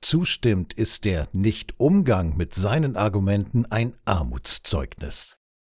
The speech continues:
Der sozialdemokratische ehemalige Bundestagspräsident Wolfgang Thierse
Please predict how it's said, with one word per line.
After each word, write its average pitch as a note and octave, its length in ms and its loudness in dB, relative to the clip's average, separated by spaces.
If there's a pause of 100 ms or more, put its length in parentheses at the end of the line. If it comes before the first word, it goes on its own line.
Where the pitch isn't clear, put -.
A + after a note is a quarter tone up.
(880)
Der D3 200 8
sozialdemokratische C#3+ 1500 2
ehemalige G#2+ 880 0
Bundestagspräsident A2 1400 0
Wolfgang F2+ 640 -2
Thierse G#2 580 0